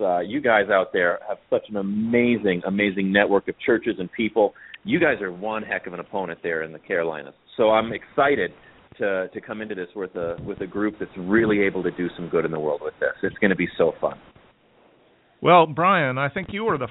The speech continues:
Speaker 2: first one, I, at least I saw on Facebook, that was, uh, linked to, to Brad's challenge. Uh, tell us what you did when you figured that out,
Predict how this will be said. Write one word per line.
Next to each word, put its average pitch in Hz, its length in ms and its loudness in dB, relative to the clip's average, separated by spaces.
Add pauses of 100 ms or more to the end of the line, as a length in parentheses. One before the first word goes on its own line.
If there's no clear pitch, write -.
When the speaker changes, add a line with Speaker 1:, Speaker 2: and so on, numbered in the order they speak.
(100)
Speaker 2:
first 196 280 -4
one, 165 220 -2
I, 147 260 -8
at 147 100 -4
least 170 260 -2
I 170 160 0 (100)
saw 131 220 2
on 123 260 -2 (100)
Facebook, 160 540 -4 (120)
that 120 180 -2 (340)
was, 120 400 4 (160)
uh, 117 280 4
linked 135 580 0
to, 113 260 2 (140)
to 123 100 0
Brad's 135 520 2 (380)
challenge. 156 480 0 (360)
Uh, 156 380 2 (280)
tell 269 160 2
us 349 140 -4
what 262 240 0
you 196 60 -4
did 214 360 2
when 156 160 -4
you 151 140 -4 (280)
figured 190 280 -4
that 180 220 2
out, 170 320 0